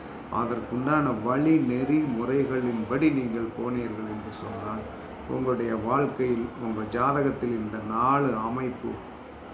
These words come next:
இருந்தால் நீங்களும் சித்தர் வழிபாடு பண்ணி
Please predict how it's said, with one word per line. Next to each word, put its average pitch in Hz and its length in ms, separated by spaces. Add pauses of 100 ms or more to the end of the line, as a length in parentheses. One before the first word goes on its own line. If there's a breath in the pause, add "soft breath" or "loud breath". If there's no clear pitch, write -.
(520)
இருந்தால் 131 680 (520)
நீங்களும் 123 500
சித்தர் 131 420
வழிபாடு 113 520 (120)
பண்ணி 113 320